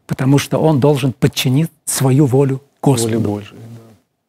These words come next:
Speaker 1: Когда мы читаем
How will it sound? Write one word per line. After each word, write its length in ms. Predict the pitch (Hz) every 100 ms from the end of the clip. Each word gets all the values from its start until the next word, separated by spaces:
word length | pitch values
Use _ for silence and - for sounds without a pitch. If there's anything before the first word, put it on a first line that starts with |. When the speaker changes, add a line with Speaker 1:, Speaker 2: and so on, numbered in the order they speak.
| _ _ _ _ _ _ _ _ _ _ _ _ _ _ _ _ - _ _ _ _ _ _ _
Speaker 1:
Когда 300 | - 143 220
мы 120 | 247
читаем 600 | 220 196 - 208 202 180